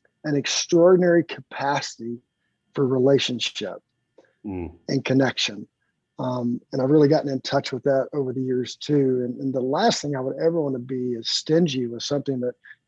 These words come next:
Speaker 1: is so, such a gift. My spiritual mentor, Salt, who's in my men's group with Leslie, says, you know, "Greg, we're blessed so that we can be a blessing."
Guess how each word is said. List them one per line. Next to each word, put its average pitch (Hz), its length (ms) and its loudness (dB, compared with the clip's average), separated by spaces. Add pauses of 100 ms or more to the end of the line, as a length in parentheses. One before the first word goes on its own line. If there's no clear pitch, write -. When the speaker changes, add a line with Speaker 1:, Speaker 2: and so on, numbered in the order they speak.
Speaker 1:
is 151 160 -2
so, 165 580 6 (500)
such - 280 2
a 143 60 2
gift. 123 520 2 (520)
My 147 180 0
spiritual 185 500 6
mentor, 147 480 4
Salt, 151 520 2 (560)
who's 151 180 6
in 170 160 8
my 139 240 6
men's 151 300 -2
group 139 260 -2 (460)
with 143 200 -4 (100)
Leslie, 143 500 0 (500)
says, 143 340 -2
you 151 80 -2
know, 147 160 2
"Greg, 151 340 0
we're 165 340 4
blessed 165 760 -4 (440)
so - 300 -6
that 151 200 -4
we 165 180 -2
can 131 240 -10
be 170 220 -2
a 151 80 0
blessing." 117 460 -12